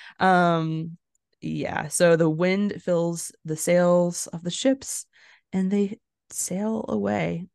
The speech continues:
She says a little prayer for them. Um, a block of stone crashed near her. Selena's heart gave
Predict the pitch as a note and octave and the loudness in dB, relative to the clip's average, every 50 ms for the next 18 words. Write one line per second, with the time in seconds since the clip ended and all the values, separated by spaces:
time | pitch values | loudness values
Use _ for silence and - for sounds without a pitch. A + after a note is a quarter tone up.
0 | _ _ - F3+ - F#3+ - F3+ F3 F3 F3+ F3+ F3 F3+ - - - F3 F3 F3+ | _ _ -10 -8 -6 -4 -2 -2 -2 -2 -2 -2 -2 -4 -6 -6 -4 -2 -2 0
1 | F3+ F3 - F3+ F3 E3+ E3+ E3+ E3+ E3+ E3+ F3 F3 F3+ _ _ _ _ _ _ | -2 -2 -2 -4 -2 -2 -2 -2 -2 -2 -2 -2 -4 -6 _ _ _ _ _ _
2 | _ _ _ _ - E3 D#3 D#3 D#3 D3+ D3+ D3+ D3+ D3+ D3+ D#3+ - _ - - | _ _ _ _ -6 -2 -2 0 0 0 -2 -2 -2 -4 -6 -8 -10 _ -18 -12
3 | - E3+ D#3+ E3 E3 E3+ - E3 - - - D#3 D3+ D3+ D3+ D#3 - D#3 D3 D3 | -10 -6 -2 -2 -2 -2 -2 -4 -6 -4 -4 -2 -2 -2 -2 -2 -2 -4 -4 -4
4 | - - D#3+ D3+ C#3+ D3+ D3+ D3+ - - D#3 D3+ D3 D3+ D3 - - D3 C#3+ - | -4 -6 -6 -4 -4 -4 -6 -6 -4 -4 -4 -2 -2 -4 -6 -4 -4 -4 -4 -4
5 | - D3+ D3 C#3+ C#3 | -4 -4 -4 -4 -6